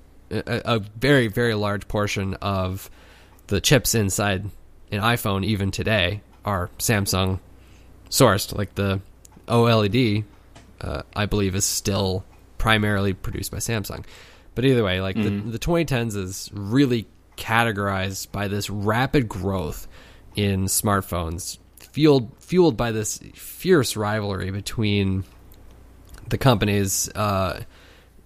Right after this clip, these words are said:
Speaker 1: involved in their, each of their desires to have the launch for the next big thing, the famous line that Samsung started to market around over the course of the decade. So
Speaker 2: Yeah.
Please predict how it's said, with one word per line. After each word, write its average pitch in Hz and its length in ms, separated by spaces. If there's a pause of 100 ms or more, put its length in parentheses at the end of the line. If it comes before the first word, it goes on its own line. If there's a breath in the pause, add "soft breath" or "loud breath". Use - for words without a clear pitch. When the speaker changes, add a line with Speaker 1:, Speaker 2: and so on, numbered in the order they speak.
(160)
Speaker 1:
involved 107 560
in 101 160
their, 104 260
each 139 220
of 123 80
their 110 160
desires 98 640
to 92 420 (200)
have 120 300
the 101 80
launch 98 300
for - 140
the 92 80
next 92 340
big 92 220
thing, 76 400 (100)
the - 320 (600 loud breath)
famous 101 520 (140)
line 95 300
that 87 120
Samsung 87 640 (100)
started 90 400
to 82 160 (140)
market 95 340
around 71 320
over 76 160
the - 80
course - 300
of - 80
the - 80
decade. - 440
So - 300 (1040 loud breath)
Speaker 2:
Yeah. 101 300